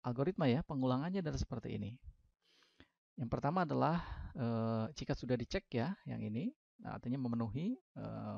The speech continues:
metode bisection bisa berlaku, maka akan dilanjutkan dengan menghitung nilai titik tengah C sama dengan A plus B dibagi dua. Menghitung titik tengah di sini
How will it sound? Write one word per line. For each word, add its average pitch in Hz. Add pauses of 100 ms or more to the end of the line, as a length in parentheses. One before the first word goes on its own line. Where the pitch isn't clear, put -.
metode 113
bisection 127
bisa 113
berlaku, 110 (400)
maka 196
akan 160
dilanjutkan 139
dengan 139 (480)
menghitung 156
nilai 139
titik 143
tengah 123
C 175
sama 143
dengan 139 (480)
A 147 (160)
plus 135
B 135
dibagi 117
dua. 113
Menghitung 160
titik 147
tengah 123
di 123
sini 110